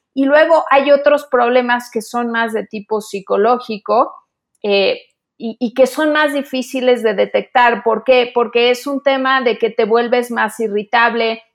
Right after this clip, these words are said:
tienes menos creatividad, eh, no colaboras con los demás, eh, te enojas fácilmente, te duran más tiempo los enojos. Entonces, estas cosas a veces uno no las detecta porque, pues, tú sigues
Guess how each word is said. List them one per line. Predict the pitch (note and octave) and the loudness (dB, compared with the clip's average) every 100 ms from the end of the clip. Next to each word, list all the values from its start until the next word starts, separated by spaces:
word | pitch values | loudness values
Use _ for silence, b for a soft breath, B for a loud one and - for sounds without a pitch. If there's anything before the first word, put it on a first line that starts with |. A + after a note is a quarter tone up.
| _ - | _ -4
tienes | C4+ B3+ B3 A3 | 0 0 0 -2
menos | A#3 A#3+ A#3 A#3 A3+ - | -2 -4 -4 -4 -6 -6
creatividad, | G#3 F#3+ - G3+ G3 G3+ A3 A3+ A3+ - b b - G#3+ | -2 -2 -2 -4 -2 0 2 2 0 -8 b b -8 -2
eh, | G3+ G3+ G3+ G3 - A#3 | 2 2 2 -2 -10 -8
no | A#3 A#3+ A#3+ | -2 0 0
colaboras | A#3+ A#3+ G#3 G#3 A3+ A3 A3 G#3+ - | 2 4 6 4 4 6 4 2 -2
con | G#3 G3 | -2 0
los | G3 F#3+ | 0 0
demás, | G3 A3 A#3 A3+ A3 - | -2 0 2 0 -2 -8
eh, | G#3+ G3 F#3+ | -6 -4 -4
te | G#3 | -6
enojas | G#3 A3 A3+ A3+ A3 | -2 0 0 0 -2
fácilmente, | - G3+ - G3+ G#3 A#3 G#3+ G#3 G3 | 0 -4 -4 -6 -4 -4 -2 -4 -2
te | F#3+ | -2
duran | G#3 G#3 G3+ | 0 0 -2
más | G3+ G3 | -4 -4
tiempo | G#3 F3+ G3 | -8 -6 -4
los | F3+ F3+ G3 | -2 -4 -6
enojos. | G3+ A#3 A3+ A3 G#3+ - _ _ - | -4 -4 -2 -4 -6 -10 _ _ -12
Entonces, | A#3 B3+ C#4 D4 - - | -4 0 2 0 -6 0
estas | D#4 D4+ D#4+ D4+ - - | 0 2 -2 -2 -4 0
cosas | D4+ D4+ C#4+ C#4 - - | 0 2 0 0 -2 -2
a | B3 | 2
veces | B3+ C4+ - | 2 0 -4
uno | C#4 C#4 | -4 -2
no | B3+ B3 | 2 2
las | B3 B3+ A3 | 4 4 2
detecta | F#3+ A3 C4+ C#4+ A3+ F3 | 0 2 2 2 2 2
porque, | F3 F3+ | 0 -4
pues, | F3+ F#3 - | -4 -4 -2
tú | A#3 B3 A#3 | 0 0 0
sigues | G3+ A3+ A3 A3+ A3 - | -4 -6 -2 -4 -4 -8